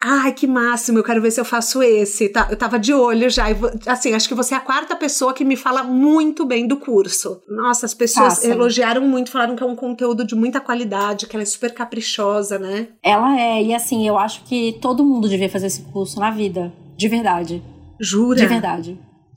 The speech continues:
Speaker 2: Cara, seria um mundo muito melhor, aquelas, né? Parece que eu sou obcecada. Mas é sério, o curso é muito bom, me ajudou demais, assim. Eu recomendo. Faz, Thaís.
Speaker 1: Lu, aqui a gente ama de paixão transição de carreira.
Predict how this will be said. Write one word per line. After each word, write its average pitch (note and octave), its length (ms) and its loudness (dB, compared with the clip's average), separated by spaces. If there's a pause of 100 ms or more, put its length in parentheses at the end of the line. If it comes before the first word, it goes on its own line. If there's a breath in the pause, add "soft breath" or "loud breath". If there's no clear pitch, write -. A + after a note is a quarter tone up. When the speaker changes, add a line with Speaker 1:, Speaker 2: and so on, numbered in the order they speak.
Speaker 2:
Cara, A3 360 0
seria A3 260 2
um - 20 6
mundo C4 220 4
muito B3+ 260 2
melhor, A3 420 0
aquelas, F3+ 500 -2
né? F#3+ 160 0
Parece G3+ 240 -2
que - 40 -6
eu - 40 -6
sou - 140 -4
obcecada. G#3 540 -2 (460 loud breath)
Mas A3+ 220 2
é A#3+ 80 2
sério, G3 360 2
o G3 40 -8
curso B3+ 280 -2
é B3 60 0
muito B3 400 2
bom, A3 640 -2
me G3+ 140 2
ajudou A3 320 0
demais, G#3+ 580 2
assim. F3 640 -4
Eu F#3 200 -4 (240)
recomendo. G#3 600 -4 (220)
Faz, F#3 220 -2
Thaís. F#3+ 340 -8 (260)
Speaker 1:
Lu, D#4 320 6
aqui - 260 0
a D4+ 60 2
gente C#4+ 320 -2
ama C4 600 2
de A#3+ 120 0
paixão B3 480 0
transição G#3+ 400 0
de G#3 100 -2
carreira. E3 560 0